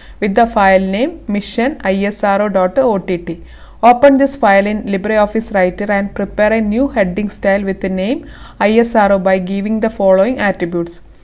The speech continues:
Font family Babel, Unicode, style bold,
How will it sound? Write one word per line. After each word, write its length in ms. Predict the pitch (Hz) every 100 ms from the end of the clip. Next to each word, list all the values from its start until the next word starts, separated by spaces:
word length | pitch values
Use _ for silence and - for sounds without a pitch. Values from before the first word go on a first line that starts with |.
| - - - - -
Font 240 | 220 226 226
family 320 | 214 202 208 202
Babel, 300 | 196 190 240 247 277 202 208
Unicode, 480 | 196 196 190 190 320 - - -
style 360 | 208 196 214 196 190
bold, 300 | 185 185